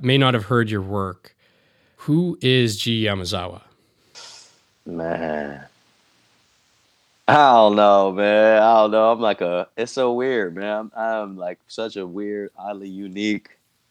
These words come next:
Speaker 2: person with a unique story, but also I am just the most regular dude ever that, like, doesn't read. <laughs> You know,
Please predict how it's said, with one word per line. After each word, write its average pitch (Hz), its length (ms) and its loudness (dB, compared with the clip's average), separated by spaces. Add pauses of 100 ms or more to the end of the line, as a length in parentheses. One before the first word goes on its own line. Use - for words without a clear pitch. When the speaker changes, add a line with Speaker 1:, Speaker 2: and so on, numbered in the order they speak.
(520)
Speaker 2:
person 107 380 0
with 92 180 -4
a - 20 -4
unique 98 300 -4
story, 101 300 2
but 95 100 0
also 101 320 0
I 101 160 0
am 85 100 -8
just 82 200 -12 (140)
the 80 80 -8
most 78 300 -10
regular 82 380 -4
dude 82 640 -6
ever 78 360 -2
that, - 180 -8
like, 73 160 -8
doesn't 80 260 -2
read. 82 680 -2
<laughs> - 60 -2
You 170 160 6
know, 135 200 4